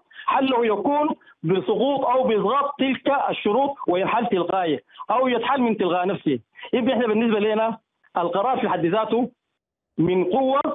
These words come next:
لا تملك إصداره من ناحية قانونية لقوة سياسية ما زالت تتمتع في الشارع السوداني بالقبول. يمكن الثورة التي يدعونها ادعاء وليس حقيقة،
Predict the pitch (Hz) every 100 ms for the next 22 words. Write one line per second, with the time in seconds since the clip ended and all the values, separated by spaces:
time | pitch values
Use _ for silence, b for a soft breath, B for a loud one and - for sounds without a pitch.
0 | - 339 180 254 262 269 262 277 285 -
1 | 185 151 160 196 175 151 196 170 147 147
2 | 147 135 - _ _ _ _ _ _ _
3 | - B B - 180 196 202 233 165 277
4 | 262 - 208 196 262 269 311 - - B
5 | 175 254 262 247 240 - 196 - 202 262
6 | - - 233 - 185 - 233 208 160 -
7 | 170 160 208 214 240 254 _ _ B 165
8 | 170 180 175 214 160 107 _ B B 247
9 | 269 247 214 285 247 226 254 214 180 _
10 | - 170 160 175 247 220 208 277 - _
11 | _ - 170 143 180 175 240 233 269 175
12 | 208 208 170 185 208 220 233